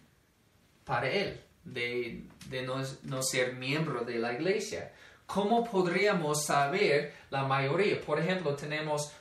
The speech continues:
uno, dos, tres, cuatro, cinco, seis, siete, ocho, nueve, diez, once personas. Y uno, dos, tres, cuatro, siete,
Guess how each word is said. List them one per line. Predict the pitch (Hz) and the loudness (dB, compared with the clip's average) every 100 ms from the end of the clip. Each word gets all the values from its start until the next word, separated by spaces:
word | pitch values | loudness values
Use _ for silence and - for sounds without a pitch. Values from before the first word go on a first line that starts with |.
| - | -4
uno, | 190 220 220 147 | 0 2 4 4
dos, | 151 156 - | 2 2 -4
tres, | - 139 139 | -6 -2 -2
cuatro, | - 123 - - | -2 -4 -4 -6
cinco, | - 156 165 147 | -8 -8 -6 -6
seis, | 120 117 - | -4 -6 -4
siete, | 147 - - | -2 -2 -2
ocho, | 123 123 123 | -2 -2 -4
nueve, | 120 131 139 139 - - | -4 -2 0 -2 -4 -14
diez, | 127 123 120 - | -4 -2 -2 0
once | 180 180 170 | 2 2 2
personas. | - 139 135 120 101 - - - _ - - - _ - | 0 0 -2 -2 -4 -8 -10 -16 _ -20 -20 -20 _ -4
Y | 214 165 180 185 - _ _ _ - | 0 0 -2 -6 -12 _ _ _ -10
uno, | 151 175 185 208 214 - - _ _ | -4 0 2 0 -4 -12 -20 _ _
dos, | 180 143 139 139 139 - - - _ _ _ - | -14 -4 0 2 0 -4 -16 -20 _ _ _ -6
tres, | 143 135 135 - | 0 0 -2 -6
cuatro, | - 131 135 - 131 131 | -4 -2 -2 -4 -6 -6
siete, | - - 127 139 - 143 139 | -6 -8 -4 -4 -4 -4 -4